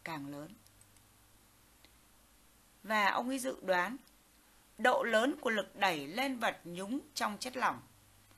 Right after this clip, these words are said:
bằng trọng lượng của phần chất lỏng bị vật chiếm chỗ. Có nghĩa là độ lớn của lực đẩy F A bằng trọng lượng của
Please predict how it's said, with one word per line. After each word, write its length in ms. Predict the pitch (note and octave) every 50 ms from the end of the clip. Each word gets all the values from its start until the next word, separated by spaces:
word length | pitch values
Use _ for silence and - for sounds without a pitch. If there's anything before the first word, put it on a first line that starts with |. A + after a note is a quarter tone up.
| - - - -
bằng 260 | G#3+ G#3+ G#3+ G#3+ G#3 - -
trọng 240 | - C4 B3+ - - - -
lượng 420 | - A3 G#3+ A3+ A#3+ B3 - - - - - -
của 140 | - F3+ D#3
phần 320 | - - F#3 F3 E3+ D#3+
chất 300 | - - D4+ - - -
lỏng 260 | A3+ F#3+ D#3 C3 A#2+ - - - - -
bị 240 | F#3 G3+ G3+ - -
vật 220 | - - E3+ D3+ - - -
chiếm 180 | - - E3+ G#3+ A3 -
chỗ. 320 | A#3+ A#3+ - B3 C4 C#4+ - - - - - - - - - - - - _ - - - - - - - - - _ -
Có 80 | - B3+
nghĩa 200 | C4 D4 - D#4
là 300 | D4+ C4+ A3+ F#3 - - - - - - - - _
độ 300 | G#3+ A3 A#3 - - -
lớn 360 | - F#3 G3 F#3 F#3 A3 C4+
của 140 | C#4+ - -
lực 220 | F#3+ F3+ F3 - -
đẩy 220 | - - - - -
F 100 | - - -
A 300 | - G#3 G3+ G3+ G3 F#3 - - - - - - - - _ - _ -
bằng 280 | G#3+ A3+ A3 G#3+ G3+ G#3 -
trọng 240 | - C4 B3+ - - - - -
lượng 340 | A3 A3 A#3 B3 B3 - - - - - -
của 240 | - F3+ D#3 C3+